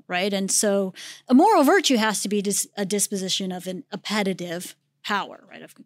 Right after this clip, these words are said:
concupiscible power, irascible power. Um, and there's a debate among Thomists about exactly what that means, right? Because, um,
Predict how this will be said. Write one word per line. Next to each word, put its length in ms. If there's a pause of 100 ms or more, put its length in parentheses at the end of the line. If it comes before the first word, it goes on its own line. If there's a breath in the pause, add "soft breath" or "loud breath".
concupiscible 720
power, 280 (360 loud breath)
irascible 420
power. 420 (540 loud breath)
Um, 400 (1000 loud breath)
and 360
there's 300
a 80
debate 420
among 260
Thomists 500
about 280
exactly 420
what 200
that 200
means, 460
right? 260
Because, 520 (500 loud breath)
um, 480